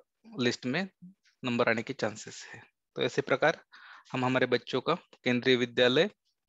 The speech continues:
lottery का number देख सकते हैं।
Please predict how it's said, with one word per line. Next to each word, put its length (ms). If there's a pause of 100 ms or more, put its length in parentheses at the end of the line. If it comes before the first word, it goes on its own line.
(120)
lottery 400
का 220 (680)
number 220
देख 200
सकते 320
हैं। 300